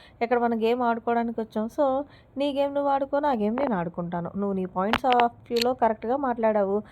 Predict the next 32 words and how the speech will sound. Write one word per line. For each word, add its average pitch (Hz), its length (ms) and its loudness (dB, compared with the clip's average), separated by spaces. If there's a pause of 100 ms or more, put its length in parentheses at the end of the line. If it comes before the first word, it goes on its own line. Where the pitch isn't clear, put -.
(300)
ఉమ్, 269 260 -8 (140)
చచ్చిపోయిన 277 480 -2
మొక్కకి 254 360 -4
నీళ్లు 247 240 -2
పోసి 247 300 0
నువ్వే 240 260 0
బ్రతికిచ్చావు 226 640 -4
నన్ను, 220 280 0
నిజమే. 202 340 -2 (360)
నాకు 220 240 0
ప్రతి 208 380 -4
టాస్క్లో 202 520 -2
నువ్వే 202 300 -2
సపోర్ట్ 240 380 -2
చేసావు, 233 460 0
అది 190 220 0
కూడా 196 340 -2
నిజమే. 180 360 -4 (1080)
So - 240 -2
నేను 262 240 -2
పెళ్లి 254 260 -2
కూతురులా 220 480 -2
రెడీ 214 220 -2
అయ్యి 208 220 -2
మరీ 233 260 -2
కూర్చున్నాను. 220 600 -4 (120)
ఆ 247 160 -4
బెడ్ 220 260 -2
టాస్క్లో 208 540 -2
ఎక్కడా 190 440 -6
కూడా 196 280 -6 (440)
నేను 277 160 -4